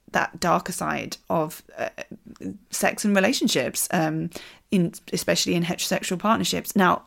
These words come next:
of course, any person of any gender can be an abuser, and any person of any gender, including cisgendered men, cisgendered heterosexual men, can be victims. I would never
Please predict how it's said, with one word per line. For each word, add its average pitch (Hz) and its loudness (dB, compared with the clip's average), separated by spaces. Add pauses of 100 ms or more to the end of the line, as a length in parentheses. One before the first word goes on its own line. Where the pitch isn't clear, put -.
of - -8
course, 170 0 (520)
any 190 6
person 175 0
of 160 -2
any 160 0
gender 160 0
can 180 -2
be 156 0
an 156 -2
abuser, 156 -2
and 156 0
any 165 2
person 165 0
of - -2
any 180 6
gender, 156 -2 (260)
including 214 4
cisgendered 180 0
men, 160 -2 (420)
cisgendered 175 0
heterosexual - -2
men, 165 2
can 170 0
be 156 0
victims. 160 -4
I 151 0
would 160 -2
never 160 4